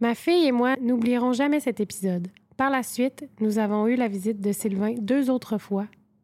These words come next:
puis plus rien. Cette expérience restera gravée dans nos mémoires. Elle nous rappelle que certaines choses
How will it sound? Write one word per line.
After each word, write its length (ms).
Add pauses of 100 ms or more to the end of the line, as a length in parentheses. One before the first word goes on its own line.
puis 140
plus 200
rien. 200 (840)
Cette 240
expérience 540
restera 460
gravée 340
dans 140
nos 80
mémoires. 480 (440)
Elle 160
nous 80
rappelle 440
que 240
certaines 380
choses 300